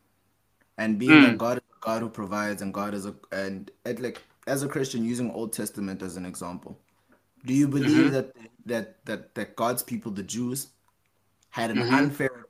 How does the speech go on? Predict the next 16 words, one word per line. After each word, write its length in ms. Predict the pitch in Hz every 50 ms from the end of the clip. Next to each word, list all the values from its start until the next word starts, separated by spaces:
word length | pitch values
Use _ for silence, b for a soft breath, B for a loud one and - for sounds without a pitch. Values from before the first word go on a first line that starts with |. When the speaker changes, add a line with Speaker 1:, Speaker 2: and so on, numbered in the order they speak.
| _
Speaker 1:
advantage 640 | - 110 113 117 113 - 107 90 92 - - - _ _ _ _ _ _ _ _ _ _ _ _ _ _ _ _ _ _ _ _ _ _ _ _ _ _ _ _ _ _ _ _
against 720 | 113 113 110 104 117 120 113 113 110 107 - - - - - _ _ _ _ _ _ _ _ _ _ _ _ _ _ _ _ -
the 140 | 113 113 117
oth-, 260 | 110 117 120 110 -
the, 120 | 110 113 123 123
the, 260 | 107 110 110 107 104 -
the 80 | 113 110
man 300 | 110 113 113 113 117 117
of 80 | 110 98
oth-, 200 | 101 107 104 -
the, 240 | 104 110 107 104 101
the 120 | 98 104
men 180 | 107 110 113 113
of 120 | 107 92
other 180 | 95 104 98 101
tribe, 300 | - - 98 87 82